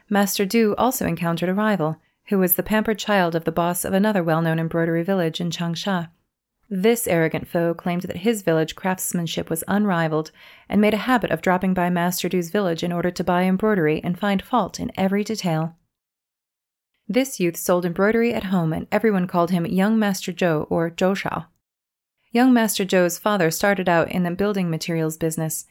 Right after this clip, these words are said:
and his family owned a large company. His mother was also a well-known embroiderer.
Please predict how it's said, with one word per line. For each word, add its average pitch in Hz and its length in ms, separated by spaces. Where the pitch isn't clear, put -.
and 190 120
his 190 160
family 220 340
owned 175 220
a - 20
large 185 340
company. 185 480
His 196 200
mother 208 220
was 180 160
also 202 340
a 170 60
well-known 170 340
embroiderer. 180 560